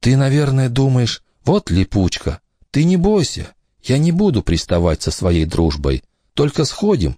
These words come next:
и все». «Балда! Не боюсь я никаких приставаний! Говорю же, идем!» О себе сказал с хмурым ехидством: «Впрягся, вези». И вспомнил вчерашнюю телегу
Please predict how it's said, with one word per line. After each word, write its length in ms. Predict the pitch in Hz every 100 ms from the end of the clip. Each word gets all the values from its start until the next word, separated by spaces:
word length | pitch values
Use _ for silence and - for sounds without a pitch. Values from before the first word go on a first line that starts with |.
| -
и 100 | 92
все». 420 | - - 98 101 _ _ _ _ _ _ 82
«Балда! 720 | 123 151 131 107 190 160 82 - _ -
Не 140 | 135
боюсь 420 | 165 233 269 226
я 100 | 226
никаких 480 | 214 208 208 220 180
приставаний! 800 | 180 170 220 214 175 110 78 69 _
Говорю 380 | 85 170 269 240
же, 160 | 123
идем!» 420 | 143 226 254 139 - _ _ _ _ _ _
О 160 | 62
себе 380 | 65 71 71 127
сказал 520 | 127 - 107 92 82
с 100 | 76
хмурым 420 | - 78 80 76 71
ехидством: 840 | 73 69 - 69 - 62 60 58 - _
«Впрягся, 840 | - - 73 120 170 - 65 - _ _
вези». 640 | 71 90 120 85 95 71 - _ _ _ _ -
И 140 | 156
вспомнил 680 | - - - 107 92 85 85
вчерашнюю 720 | - - 78 85 - 71 76
телегу 640 | - 73 71 69 67 64